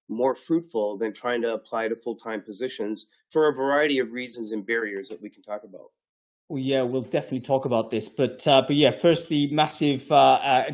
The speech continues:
Speaker 2: great to have someone on screen that has this type of experience. You must have seen the recruitment industry evolve over,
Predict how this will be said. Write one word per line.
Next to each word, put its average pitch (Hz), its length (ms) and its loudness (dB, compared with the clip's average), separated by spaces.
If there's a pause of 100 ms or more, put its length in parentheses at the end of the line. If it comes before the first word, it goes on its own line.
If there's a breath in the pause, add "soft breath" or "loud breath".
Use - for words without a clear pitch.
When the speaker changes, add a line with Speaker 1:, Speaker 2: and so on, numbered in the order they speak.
Speaker 2:
great 175 300 6
to 185 100 6
have 156 340 0
someone 160 360 -4
on 160 220 -8
screen 147 380 -10
that 127 140 -10
has 139 240 -6 (100)
this 147 200 -8
type 139 340 -8
of 123 100 -10
experience. 131 540 -8
You 139 80 -12
must 139 140 -18
have 131 100 -14
seen 143 200 -12
the 135 80 -8
recruitment 131 480 -10
industry 131 520 -8
evolve 123 420 2
over, 123 400 2